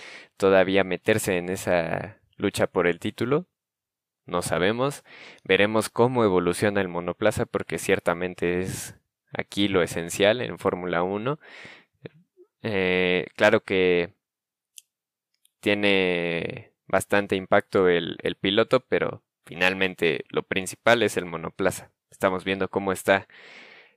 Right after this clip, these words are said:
eh, Lewis Hamilton con un Mercedes que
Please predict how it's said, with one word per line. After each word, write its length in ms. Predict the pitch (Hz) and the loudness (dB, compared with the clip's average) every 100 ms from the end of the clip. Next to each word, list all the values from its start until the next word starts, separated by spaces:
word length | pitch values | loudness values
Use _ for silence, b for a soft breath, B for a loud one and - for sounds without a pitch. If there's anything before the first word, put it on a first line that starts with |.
| - | -10
eh, 760 | - 85 85 82 82 92 - - | -4 -2 0 -2 -6 -10 -14 -4
Lewis 320 | 98 98 101 | 2 2 2
Hamilton 420 | 98 92 90 87 | 0 -2 -4 -4
con 180 | 82 87 | -4 -6
un 140 | 92 | -4
Mercedes 540 | 92 87 - 95 101 - | -2 -2 2 2 2 0
que 320 | - - | -8 -10